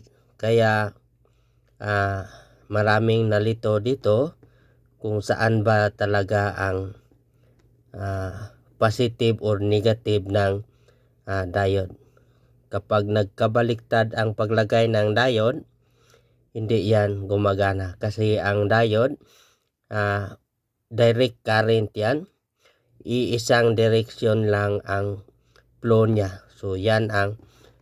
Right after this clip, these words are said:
function ng diode. Okay? Kung may natutunan ka dito, paki-like at share.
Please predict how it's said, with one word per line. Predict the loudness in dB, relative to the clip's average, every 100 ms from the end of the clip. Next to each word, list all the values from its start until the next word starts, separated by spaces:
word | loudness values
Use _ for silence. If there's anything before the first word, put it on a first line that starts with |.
| _ -6
function | -2 -2 -2 0 2 0
ng | -2
diode. | -4 -6 -6 -10
Okay? | -14 -2 -2 -2 -8 _ _ _ _ -20 -10
Kung | -4 0
may | 2 4
natutunan | 2 0 -4 0 2 2 2
ka | -2
dito, | -2 -4 -2 -4
paki-like | -4 -8 -6 -4 -2 0 0 -4
at | -12
share. | -6 -2 0 -2